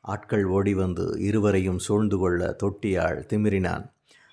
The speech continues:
"கலப்பேன், என் வவுத்துல அடிச்சா நானும் வவுத்துல அடிப்பேன். உட்றா சட்டைய." சட்டையை தளரவிட்டு பளிச்சென்று தொட்டியாளை வலுவு கொண்ட மட்டும் பின்னால் தள்ளினான். கூட்டத்தை பிளந்து விழுந்த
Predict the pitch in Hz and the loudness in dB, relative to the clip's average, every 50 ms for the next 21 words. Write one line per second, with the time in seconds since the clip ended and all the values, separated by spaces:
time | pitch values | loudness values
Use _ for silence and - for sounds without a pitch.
0 | - - - 135 135 139 135 135 123 120 120 117 139 131 127 131 127 127 127 135 | -12 2 6 10 10 10 10 8 6 4 4 2 2 4 6 6 8 10 10 10
1 | 139 139 143 135 123 120 117 110 143 143 131 127 131 131 135 127 120 123 123 110 | 10 8 8 8 8 8 6 6 6 6 6 6 6 8 8 8 8 8 6 6
2 | 123 117 104 104 101 104 101 101 95 104 117 131 170 160 135 131 120 98 117 107 | 6 6 6 6 4 2 0 0 2 2 6 10 10 10 10 10 6 4 4 2
3 | 101 92 - - - _ - - - - - _ _ - - - 120 104 - - | 2 2 0 -4 -12 _ -20 -20 -20 -20 -20 _ _ -14 -10 -8 -6 -8 -6 -4
4 | - 104 98 95 92 87 87 - 98 92 101 101 101 98 92 92 82 - - 92 | -2 0 0 0 0 -2 -2 -2 0 0 2 2 0 0 0 -2 -4 -6 -8 -6
5 | 90 90 - - - 104 98 107 117 117 - - 107 95 87 90 90 - 104 101 | -6 -6 -8 -6 -2 -2 0 0 -2 -4 -4 -4 -4 -2 -2 -4 -2 0 0 -2
6 | 95 - 120 110 101 95 90 90 87 90 87 87 92 98 107 107 107 98 104 98 | 0 0 0 0 2 2 2 0 0 0 0 -2 0 0 0 0 0 2 0 0
7 | 92 95 92 95 90 87 - - 90 92 90 90 - - 98 98 95 95 90 87 | 0 0 -2 -2 -4 -6 -10 -12 -10 -10 -10 -12 -10 -10 -8 -6 -4 -2 -2 -4
8 | 85 82 90 87 90 90 87 85 87 - - - - _ _ _ _ _ - - | -4 -6 -6 -6 -6 -6 -6 -6 -6 -8 -10 -12 -16 _ _ _ _ _ -20 -20
9 | - _ _ _ _ - 135 131 127 - 123 - - - 107 98 95 - - 107 | -20 _ _ _ _ -4 -4 -4 0 0 -2 -2 0 0 0 0 0 0 0 2
10 | 107 104 107 110 107 101 101 98 98 101 98 92 92 | 2 4 4 4 4 4 2 2 2 0 0 0 0